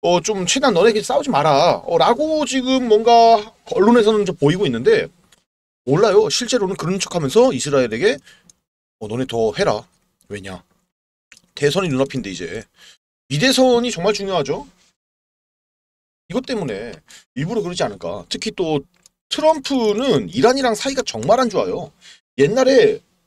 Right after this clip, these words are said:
이란 그 사령관을 암살한 적도 있었어요. 트럼프 시절에. 그때가 아마 이천십구 년, 어, 일월 일일인가 삼일인가. 이십 년 일월에서 이일인가 삼일인가 그럴 거예요. 이십 년 이내 맞네. 그랬어요. 아무튼.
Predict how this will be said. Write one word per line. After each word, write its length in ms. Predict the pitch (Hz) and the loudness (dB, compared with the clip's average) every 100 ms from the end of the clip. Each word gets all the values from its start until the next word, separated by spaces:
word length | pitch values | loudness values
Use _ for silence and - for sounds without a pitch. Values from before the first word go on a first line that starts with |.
| - | -12
이란 720 | 254 240 285 285 269 254 214 | -2 2 2 0 -2 -4 -4
그 160 | - 139 | -2 -2
사령관을 680 | - 262 302 233 120 127 - | 0 0 2 0 0 -2 0
암살한 760 | 127 196 294 330 285 196 147 135 | -2 -2 2 2 2 0 -2 -4
적도 200 | - 151 | -4 -4
있었어요. 520 | - 113 107 160 101 | -4 -4 -2 0 -2
트럼프 640 | - 151 139 120 107 98 90 | -4 -4 -4 -6 -6 -8 -8
시절에. 400 | - - 156 - _ - - - | -8 -4 -6 -6 _ -20 -18 -12
그때가 280 | - 208 233 | -8 -4 -2
아마 100 | 202 | -2
이천십구 880 | 143 139 247 247 262 - - 247 240 | -4 -6 -4 -2 -4 -8 -8 -4 -2
년, 240 | 233 269 269 | -2 -2 -4
어, 640 | - 220 107 107 107 101 - | -4 -4 -2 -4 -4 -6 -8
일월 500 | 254 277 220 139 - _ _ - | -2 0 2 -2 -8 _ _ -14
일일인가 320 | 185 285 285 | -10 -10 -10
삼일인가. 560 | - 247 277 269 - - _ _ _ _ _ _ _ _ _ _ _ _ - | -10 -10 -10 -10 -12 -14 _ _ _ _ _ _ _ _ _ _ _ _ -8
이십 220 | 131 262 | -4 -4
년 180 | 330 294 | -4 -4
일월에서 340 | 202 202 165 | 0 0 0
이일인가 300 | 127 131 135 | -6 -6 -8
삼일인가 340 | 117 147 139 107 | -8 -8 -6 -8
그럴 160 | 101 | -8
거예요. 160 | 95 78 | -12 -12
이십 200 | 113 208 | -8 -4
년 120 | 196 | -4
이내 180 | 101 120 | -4 -8
맞네. 320 | 78 78 69 _ _ _ - - _ _ _ | -10 -14 -16 _ _ _ -20 -20 _ _ _
그랬어요. 340 | - 151 117 76 | -6 -4 -4 -8
아무튼. 240 | 80 - | -10 -20